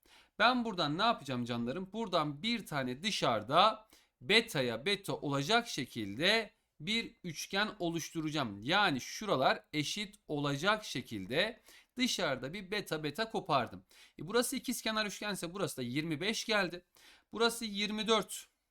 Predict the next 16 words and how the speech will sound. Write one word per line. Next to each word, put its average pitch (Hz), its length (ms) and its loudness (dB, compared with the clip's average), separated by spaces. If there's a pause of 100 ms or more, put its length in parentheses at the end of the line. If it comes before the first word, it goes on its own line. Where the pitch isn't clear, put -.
(400)
Burası 202 340 0
arkadaşlar 185 720 2 (140)
otuz 170 360 -6
iki 175 240 -4
olduysa 147 800 -2 (500)
üçün 233 600 -2 (100)
sekiz - 640 -2
katı, - 480 -4 (480)
dördün 208 760 4
sekiz - 500 -2
katıysa 156 580 -4
burası 185 280 -4
da 131 200 -6
beşin 160 500 0
sekiz 156 520 -4
katından 127 640 -2